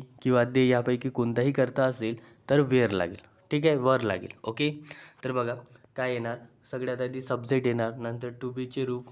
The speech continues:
was आणि were कधी लागेल मी आता सांगितलं, त्याच्यानंतर क्रियापदाचं पहिलं रूप, त्याला प्लस आयएनजी लागेल आणि बाकीचे शब्द. अशा प्रकारचं जर असेल तर ते म्हणायचं काय, कंटिन्युअस, पास्ट कंटिन्युअस टेन्स. उदाहरण बघा,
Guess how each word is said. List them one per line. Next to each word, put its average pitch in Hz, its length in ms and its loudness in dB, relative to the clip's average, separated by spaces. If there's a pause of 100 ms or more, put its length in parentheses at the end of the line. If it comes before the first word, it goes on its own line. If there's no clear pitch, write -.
was 117 400 0
आणि 120 180 -4
were 120 220 -2 (260)
कधी 123 220 2
लागेल 120 220 2
मी 123 120 2
आता 117 200 2
सांगितलं, 113 460 -4 (360)
त्याच्यानंतर 123 440 -4 (100)
क्रियापदाचं 123 640 0 (140)
पहिलं 127 340 2
रूप, 127 220 -2 (120)
त्याला 120 200 -4
प्लस 123 360 -8 (120)
आयएनजी 123 460 -4
लागेल 113 320 0
आणि 113 200 -10
बाकीचे 113 500 -8
शब्द. - 300 -12 (540)
अशा 120 180 0
प्रकारचं 123 440 2
जर 120 260 0
असेल 123 420 -2
तर 120 140 2
ते 120 40 0
म्हणायचं 113 440 0 (760)
काय, 123 180 2 (360)
कंटिन्युअस, 117 580 0
पास्ट - 400 2
कंटिन्युअस 113 520 -2
टेन्स. 98 280 -6 (760)
उदाहरण 123 400 -2
बघा, 107 200 -2